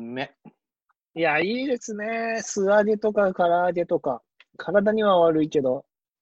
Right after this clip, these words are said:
Speaker 2: ねえ、舌にはいいんですよ。
Speaker 1: ごぼうのザクザク感と、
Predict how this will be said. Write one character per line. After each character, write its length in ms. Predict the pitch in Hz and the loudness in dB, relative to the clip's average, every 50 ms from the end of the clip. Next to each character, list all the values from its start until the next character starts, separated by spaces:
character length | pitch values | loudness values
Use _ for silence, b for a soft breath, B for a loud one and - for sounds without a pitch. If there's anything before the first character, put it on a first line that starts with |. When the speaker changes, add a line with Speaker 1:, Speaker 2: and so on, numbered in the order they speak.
| _ _ - | _ _ -12
Speaker 2:
ね 400 | 135 151 180 180 165 135 110 107 | -8 -6 -6 -4 -6 -8 -10 -12
え、 40 | 101 | -10
舌 220 | - - - 180 175 | -8 -4 -4 -2 -2
に 120 | 185 190 | 0 2
は 120 | 160 131 | 2 2
い 60 | 131 139 | 0 0
い 20 | |
ん 60 | 135 | -2
で 80 | 123 104 | -4 -6
す 120 | - 104 | -6 -8
よ。 100 | 104 - _ _ _ _ _ _ _ _ _ _ _ _ - _ _ _ _ _ _ _ _ _ _ _ _ _ _ _ _ _ _ _ _ _ _ _ _ _ _ _ _ _ _ _ _ _ _ _ _ _ _ _ _ _ _ _ _ - | -16 -16 _ _ _ _ _ _ _ _ _ _ _ _ -20 _ _ _ _ _ _ _ _ _ _ _ _ _ _ _ _ _ _ _ _ _ _ _ _ _ _ _ _ _ _ _ _ _ _ _ _ _ _ _ _ _ _ _ _ -14
Speaker 1:
ご 80 | 110 | -12
ぼ 180 | 104 113 113 110 | -8 -4 -4 -4
う 20 | |
の 140 | 113 117 110 | -4 -4 -8
ザ 180 | 101 - 107 92 | -8 -8 -10 -8
ク 140 | - 120 101 | -6 -6 -6
ザ 140 | - 107 | -4 -6
ク 140 | 92 - - | -8 -8 -8
感 260 | - 117 98 90 90 | -8 -6 -6 -6 -10
と、 280 | - - 95 92 - - | -10 -10 -8 -8 -10 -12